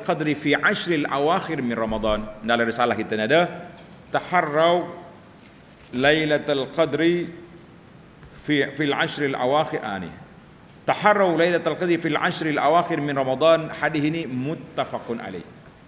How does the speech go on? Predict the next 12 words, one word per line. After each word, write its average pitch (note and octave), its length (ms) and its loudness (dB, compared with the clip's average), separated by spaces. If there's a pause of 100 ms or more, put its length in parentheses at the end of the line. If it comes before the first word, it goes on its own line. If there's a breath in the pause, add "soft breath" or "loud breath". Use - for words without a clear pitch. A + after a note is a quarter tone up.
(160)
Maknanya D#3 480 -4
Nabi D#3+ 160 0
kata, D#3+ 160 0
carilah E3+ 400 2
Lailatul C#3+ 320 -2
Qadar D#3 240 4
itu D3+ 160 0
pada D3 320 2
malam C#3 240 2
sepuluh C3 320 2
akhir B2 240 0
Ramadan. D#3+ 400 6